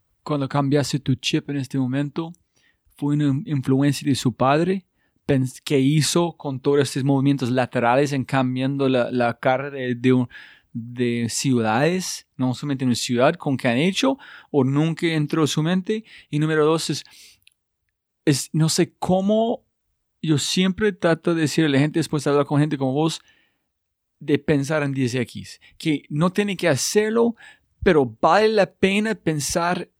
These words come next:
en ser el más grande del mundo en algo, porque abre sus ojos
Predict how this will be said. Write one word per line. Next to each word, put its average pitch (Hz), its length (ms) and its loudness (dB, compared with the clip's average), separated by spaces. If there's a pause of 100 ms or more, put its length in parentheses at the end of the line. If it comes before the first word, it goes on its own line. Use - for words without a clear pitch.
(180)
en 170 200 -6
ser 180 300 -2
el 165 140 -4
más 170 320 2
grande 170 280 -2
del 156 100 0
mundo 175 320 -2
en 151 140 -2
algo, 175 540 -2 (840)
porque 165 760 -2 (480)
abre 185 280 4
sus 160 180 0
ojos 165 340 4